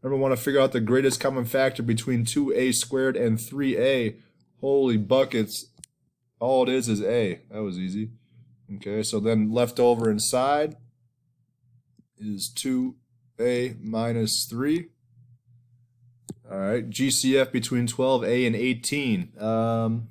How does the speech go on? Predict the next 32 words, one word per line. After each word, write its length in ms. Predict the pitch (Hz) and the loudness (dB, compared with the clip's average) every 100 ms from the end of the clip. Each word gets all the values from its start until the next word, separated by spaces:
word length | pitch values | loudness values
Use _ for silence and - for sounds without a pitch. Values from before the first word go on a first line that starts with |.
| - | -8
hmm, 480 | 160 143 139 135 135 135 - _ _ | -6 -4 -4 -4 -6 -10 -20 _ _
greatest 280 | - 135 131 | -2 2 2
common 220 | - 135 | 2 0
factor, 540 | 123 143 139 139 143 123 | 0 2 2 2 0 2
I 160 | 135 | 0
think, 340 | 139 147 139 123 | 0 0 -2 -4
is 540 | 143 143 147 143 - _ _ _ | -2 0 0 -2 -8 _ _ _
positive 380 | 87 87 92 - | -10 -8 -8 -10
six. 580 | - 120 113 - - _ _ _ _ - | -8 -8 -10 -14 -16 _ _ _ _ -12
What 100 | 107 | -6
do 60 | 110 | -2
you 100 | 110 | -2
think? 380 | 110 85 - - _ _ _ _ _ _ _ _ _ - | -4 -10 -10 -20 _ _ _ _ _ _ _ _ _ -8
Do 60 | 98 | -6
you 80 | |
think 220 | 107 123 117 | -4 -4 -2
so 160 | 110 | -4
too? 260 | - 151 175 _ _ _ _ _ _ _ _ _ _ _ - _ _ _ | -2 -4 -4 _ _ _ _ _ _ _ _ _ _ _ -20 _ _ _
Oh, 260 | 180 185 - - | -4 -4 -6 -4
oh, 220 | 196 - _ _ _ _ - | -4 -6 _ _ _ _ -18
I'll 80 | 107 | -14
drop 280 | 107 113 104 | -8 -4 -4
the 60 | 98 | -4
stylus. 520 | - 113 127 - - _ _ | -4 -2 -4 -8 -18 _ _
Do 80 | 117 | -8
you 60 | 131 | -8
think 180 | 160 | -8
so 120 | - 165 | -12 -16
too? 200 | - - _ _ | -20 -20 _ _
Okay, 260 | 135 156 175 | -12 -8 -6
good. 240 | 175 170 - _ _ - | -6 -8 -10 _ _ -8
Um, 560 | 120 117 113 110 110 | 0 4 4 4 2